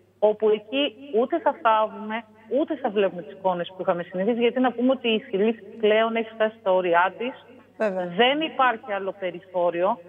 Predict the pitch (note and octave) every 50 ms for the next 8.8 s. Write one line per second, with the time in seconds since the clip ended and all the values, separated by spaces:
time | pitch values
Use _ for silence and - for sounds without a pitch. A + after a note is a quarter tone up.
0 | - - - - - - A#3 C4 B3+ E4 E4 E4 D#4 D4+ C#4 B3+ A#3+ - - G#3
1 | A3+ A#3 A3+ - - G#3+ G3+ G3 F#3 F3+ D#3+ - - - - - - - - _
2 | _ - B3+ B3+ B3 - A#3 A#3 A#3 B3+ - - A#3 A#3 - A#3 G#3 - _ -
3 | C#4+ D#4+ D4+ B3 A3 A3 G3+ G3 F#3 - F3 E3 E3 E3 - F3 E3 - F3 E3+
4 | E3+ D#3+ - - F#3+ F#3 E3+ E3+ - F#3+ - - G#3+ G#3+ G#3+ G#3 G3+ G3 F#3 F3
5 | E3 - G#3+ G#3 G#3 G3+ F3+ - G3 F#3 F#3 F3+ F3 - - E3+ E3 D#3 D#3 D#3
6 | D#3 D#3 D#3 D#3+ G3+ A#3 C#4 - - - - - - - _ _ _ F#3+ F3+ F#3
7 | F3+ F3 F#3 G3+ A#3+ C#4 D4+ D#4+ D4+ - - - G#3 - - G#3 G3+ G3+ G3+ G3
8 | B3 C4+ B3+ - A3 - B3 C#4 C#4 D4 C4+ - B3+ A#3 A3